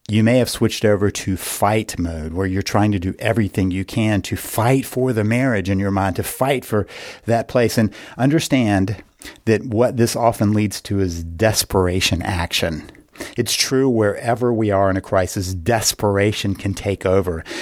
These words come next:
And so desperation action gets you doing everything you can, just kind of the last-ditch effort over and over.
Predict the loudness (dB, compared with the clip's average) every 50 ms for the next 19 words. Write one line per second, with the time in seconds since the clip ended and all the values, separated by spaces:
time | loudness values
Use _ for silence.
0 | -8 -4 -2 0 0 0 2 2 0 0 0 0 0 2 2 2 0 0 0 0
1 | 2 2 0 0 -2 -4 -4 -4 -2 0 0 0 0 0 -2 0 0 0 0 0
2 | 0 -2 -2 -6 -10 -18 -16 -8 -2 0 0 0 0 -2 -2 0 2 2 4 2
3 | 2 2 0 0 -2 0 -2 -4 -4 -4 -6 -6 -4 -4 -6 -6 -4 -2 -2 -2
4 | -2 -2 -4 -2 0 2 2 4 4 2 2 0 0 -2 -2 -2 -2 -4 -4 -2
5 | -4 -6 -6 -4 -2 0 0 2 2 2 0 0 0 0 -2 -2 -2 0 2 2
6 | 2 2 2 0 -4 -8 -8